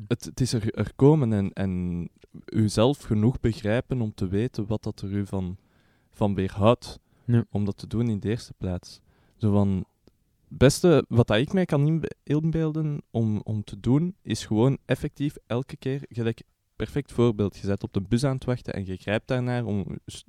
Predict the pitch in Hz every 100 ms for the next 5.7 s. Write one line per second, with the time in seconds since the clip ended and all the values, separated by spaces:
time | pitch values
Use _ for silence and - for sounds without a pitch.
0 | 190 107 92 87 - 107 110 - 104 -
1 | - 120 113 113 110 101 - 98 107 -
2 | _ _ _ _ _ _ _ - - 104
3 | 104 101 - _ _ _ _ _ _ _
4 | _ - _ _ _ _ - 113 165 156
5 | 139 147 - - - 120